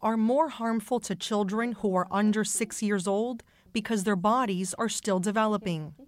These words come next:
It's a fact that resonates with Guadalupe Martinez. Not only did her teenage son Edwin suffer lead poisoning as a child, but years later she found out her now seven-year-old son Dylan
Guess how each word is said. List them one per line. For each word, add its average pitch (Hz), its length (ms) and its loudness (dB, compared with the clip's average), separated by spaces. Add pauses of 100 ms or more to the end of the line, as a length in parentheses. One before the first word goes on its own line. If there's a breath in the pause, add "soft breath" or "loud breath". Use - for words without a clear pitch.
(100)
It's 247 220 -2
a 240 60 -2
fact 302 440 -2
that 208 140 2
resonates 214 680 0
with 208 220 2
Guadalupe 226 640 2
Martinez. 220 840 -2 (240 soft breath)
Not 269 260 2
only 254 320 2
did 190 180 0
her 180 140 -2
teenage 214 540 -2
son 214 380 2
Edwin 196 460 0
suffer 202 420 0
lead 196 320 0
poisoning 180 500 0
as 175 140 -2
a 156 40 -2
child, 196 540 -2 (380 loud breath)
but 233 200 0
years 240 380 -2
later 196 420 0
she 233 220 -4
found 208 460 2
out 202 240 0
her 226 160 0
now 214 180 2
seven-year-old 226 840 -2
son 190 300 2
Dylan 196 460 2